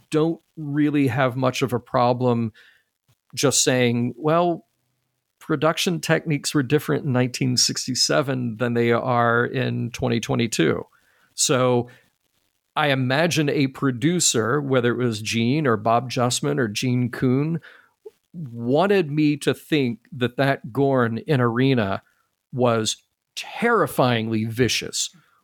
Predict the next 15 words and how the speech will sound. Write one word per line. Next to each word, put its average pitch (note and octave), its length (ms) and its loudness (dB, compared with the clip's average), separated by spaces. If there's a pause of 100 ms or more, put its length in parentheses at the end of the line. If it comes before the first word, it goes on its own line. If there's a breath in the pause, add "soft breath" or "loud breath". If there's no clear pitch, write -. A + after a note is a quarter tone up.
(300 soft breath)
could D3+ 240 0 (100)
absolutely F3 800 0
rip B2 580 0
Kirk D3 460 -2
apart. - 1000 -2 (720)
Uh, F3 140 2
they, E3 300 0
they D#3+ 200 0
wanted F#3 500 2
to E3+ 100 2
get D#3 160 2
that C#3+ 120 0
across D#3 420 0
to C3 60 -4
me, G2 220 -8